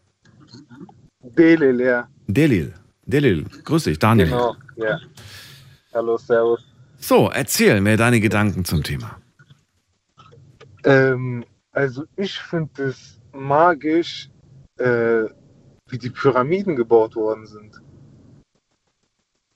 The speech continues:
Speaker 1: Also
Speaker 2: Ja,
Speaker 1: ich
Speaker 2: und trotz vieler Erklärungsversuche, es gibt noch immer keine so hundertprozentige Erklärungen, wie sie gebaut wurden, ne?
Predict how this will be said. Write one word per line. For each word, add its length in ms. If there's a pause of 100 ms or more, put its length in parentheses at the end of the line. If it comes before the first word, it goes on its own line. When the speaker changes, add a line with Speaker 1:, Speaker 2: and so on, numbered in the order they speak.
(140)
Speaker 1:
Also 220
Speaker 2:
Ja, 80
Speaker 1:
ich 60
Speaker 2:
und 100
trotz 260
vieler 260
Erklärungsversuche, 1200
es 160
gibt 220
noch 260
immer 400
keine 560 (600)
so 220 (120)
hundertprozentige 1080
Erklärungen, 520
wie 80
sie 120
gebaut 380
wurden, 240
ne? 140